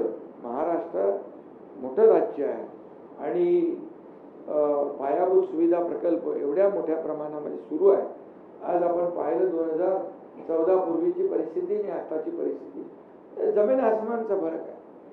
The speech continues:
हे लोकांनी तुलना केली आणि लोकांनीच आम्हाला मॅन्डेट दिलेला आहे. त्यामुळे याचं कुठंतरी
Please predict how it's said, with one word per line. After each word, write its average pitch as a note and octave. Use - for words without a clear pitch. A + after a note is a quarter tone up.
हे G3
लोकांनी B3
तुलना A3+
केली A3+
आणि A#3
लोकांनीच A#3+
आम्हाला A3+
मॅन्डेट F#3+
दिलेला F3
आहे. -
त्यामुळे F3+
याचं -
कुठंतरी F#3+